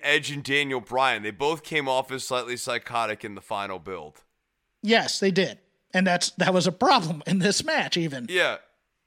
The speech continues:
Speaker 2: Because he eventually, 'cause Edge eventually loses it about halfway through this match and just decides he's gonna start <laughs> killing people with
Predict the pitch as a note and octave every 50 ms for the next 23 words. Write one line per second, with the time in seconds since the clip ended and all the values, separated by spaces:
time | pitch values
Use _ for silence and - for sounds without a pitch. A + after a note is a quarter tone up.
0 | _ _ _ _ _ _ - G#3 G3+ - A#3 A#3 A3 G#3 - A3+ B3 A#3 G3 C4+
1 | D#4+ D4+ - C4+ B3 G#3 G#3 - - G#3+ G3 F3 - C4+ C#4 C4+ G3+ G#3+ F#3+ A3+
2 | A#3+ G#3+ - G3+ F#3+ F3+ F3 F3+ G3 G3+ G3 F3 F3 E3+ E3 D#3+ E3+ F3+ F3+ E3
3 | E3+ F#3+ F3+ - F#3 F#3 E3+ - F#3 F3+ E3+ E3 - F#3 F#3+ F#3 F3+ - F#3+ E3+
4 | - F#3 - F#3+ F3 - G3 F#3 F3+ E3+ F#3 F3+ D3+ F3+ F3 E3 - - - F#3+
5 | F3+ E3+ - _ _ - - - _ - - - - _ - - - - - A#3
6 | - - - C#4+ - - - - - - - - - - - D#4 F4+ F#4 D#4+ B3
7 | B3 - - C#4 D4+ D#4+ D#4 D#4+ C#4+ C4+ A3 F3+ E3+